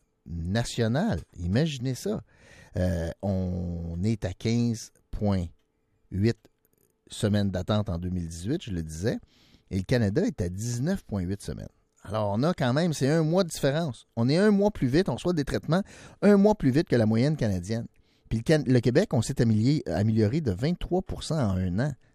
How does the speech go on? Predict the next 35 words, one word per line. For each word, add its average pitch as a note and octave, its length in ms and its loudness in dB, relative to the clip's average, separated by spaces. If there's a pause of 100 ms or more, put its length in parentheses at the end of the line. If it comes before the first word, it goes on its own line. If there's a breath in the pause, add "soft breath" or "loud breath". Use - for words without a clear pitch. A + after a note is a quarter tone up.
C'est - 300 0 (120)
énorme D#3 600 4
comme F#2 280 -2
bond. E2+ 180 -6 (640 loud breath)
Vous A#2 80 2
allez A2+ 140 6
me G#2 80 2
dire D3 280 4
que A2+ 120 -8
quand G#2+ 260 -2
même, E3 300 0 (280 soft breath)
attendre A#2+ 560 4 (960)
quinze C3 460 4 (120)
point G#2+ 180 2
huit A#2 180 2
semaines, G#2+ 340 2
tout - 120 -6
près C3 140 2
de - 60 -6
seize B2 240 0
semaines, G#2 400 -2
c'est - 120 -8
quatre - 240 -8
mois, A#2 280 -2 (440 loud breath)
c'est - 340 0
énorme B2+ 580 6
quand G#2 180 2
on G#2 40 4
a G#2 60 4
besoin G2+ 400 0
de G2 360 -4
traitement. - 360 -6 (100)
Vous F#2 80 -8
avez F2+ 120 -2
raison. F2 320 -4